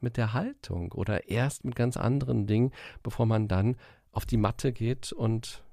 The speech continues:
Übungen macht. Und so ist das auch beim Kundalini-Yoga, dass es bestimmte Haltungen gibt, die man ebenfalls praktiziert, aber eben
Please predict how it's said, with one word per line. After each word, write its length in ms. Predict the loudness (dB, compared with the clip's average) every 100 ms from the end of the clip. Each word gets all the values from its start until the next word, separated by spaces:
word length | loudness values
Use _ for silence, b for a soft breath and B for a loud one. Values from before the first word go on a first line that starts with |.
| 0
Übungen 460 | 2 4 2 0 -4
macht. 460 | -8 -12 -18 -20 -20 -20 B B B B
Und 120 | 2
so 120 | 2
ist 100 | 4
das 140 | 2 2
auch 300 | 2 2 2
beim 480 | 2 4 4 2 -2
Kundalini-Yoga, 1080 | 2 4 6 6 6 6 4 2 2 4 4 2 B B
dass 180 | -6 -2
es 280 | -2 -2 -8
bestimmte 800 | -6 -4 0 0 2 2 2 0 _
Haltungen 800 | -8 0 4 4 4 0 2 0
gibt, 480 | -2 -6 -8 -14 -6
die 60 | -2
man 260 | 0 -2 -2
ebenfalls 640 | -4 -2 -2 0 -2 -2
praktiziert, 880 | -4 -4 -2 -6 -8 -6 0 0 2
aber 320 | 2 2 4
eben 240 | 2 2